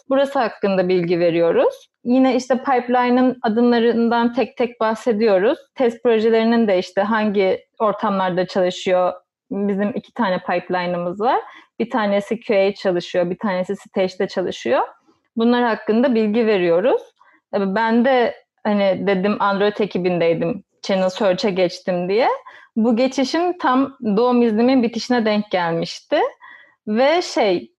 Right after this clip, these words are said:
hani zaten üç dört aydır çalışmıyordum. Bir anda pat diye böyle ve hani mobille A P I bayağı farklı şeyler aslında domainler.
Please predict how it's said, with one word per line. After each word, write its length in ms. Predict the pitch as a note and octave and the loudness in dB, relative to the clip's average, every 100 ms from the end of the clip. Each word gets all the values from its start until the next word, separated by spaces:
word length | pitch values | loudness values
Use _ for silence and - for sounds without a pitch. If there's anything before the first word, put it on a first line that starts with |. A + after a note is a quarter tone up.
| _ | _
hani 260 | A3+ G#3+ G3 | -2 2 2
zaten 500 | A3 A#3 A#3+ C#4 A#3+ | 2 0 2 0 0
üç 240 | A#3+ A#3+ A#3+ | -2 -2 0
dört 240 | B3 B3 | 0 0
aydır 380 | B3 A3 B3 A#3+ | 0 2 0 0
çalışmıyordum. 920 | B3+ A3 A#3+ A#3 G#3 F3 F#3 B3+ - _ _ _ - | -2 0 0 0 2 0 0 -2 -4 _ _ _ -4
Bir 300 | G3 A3+ C4+ | 0 2 2
anda 440 | B3+ A#3 A#3+ C4+ C#4 | 2 2 2 0 0
pat 180 | C4 A#3 - | -2 -2 0
diye 200 | A3+ G#3 | 0 4
böyle 300 | A#3+ D#4 B3+ | 4 4 2
ve 220 | C4+ - - | 2 0 -2
hani 160 | G#3 | 0
mobille 760 | G3 A3 G3+ G#3 F#3 - A3 A3+ - - | 0 0 0 -2 -2 -2 -2 -2 -6 -4
A 120 | G#3 G#3+ - | -2 0 0
P 220 | A#3 A3 | 0 0
I 140 | F#3+ | 0
bayağı 260 | G3+ G#3 F#3+ - | 0 2 0 -2
farklı 480 | F3+ E3+ F3+ E3+ E3 - | -4 -2 0 0 0 -6
şeyler 380 | - - E3+ E3+ | -8 -2 0 2
aslında 540 | E3 E3+ - F3+ D#3+ | 0 -4 -6 -4 -2
domainler. 580 | E3+ E3 E3 E3+ A#3+ F4+ | -2 -2 -2 -2 -2 -2